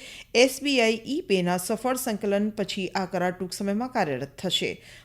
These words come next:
મંત્રાલય વતી, મંત્રાલય વતી સંયુક્ત સચિવ બ્રહ્માકુમાર અને એસ બી આઈના જનરલ મેનેજર દ્વારા નવી દિલ્હીમાં એમ ઓ યુ પર હસ્તાક્ષર થયા હતા. ભારત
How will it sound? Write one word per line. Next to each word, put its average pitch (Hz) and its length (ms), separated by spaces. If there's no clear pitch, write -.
મંત્રાલય 247 440
વતી, 277 460
મંત્રાલય 240 460
વતી 208 280
સંયુક્ત 262 400
સચિવ 262 360
બ્રહ્માકુમાર 208 680
અને 254 140
એસ 214 300
બી 226 120
આઈના 233 200
જનરલ 202 360
મેનેજર 185 360
દ્વારા 170 320
નવી 180 200
દિલ્હીમાં 208 420
એમ 226 140
ઓ 247 40
યુ 254 120
પર 277 160
હસ્તાક્ષર 247 460
થયા 156 280
હતા. - 340
ભારત 240 300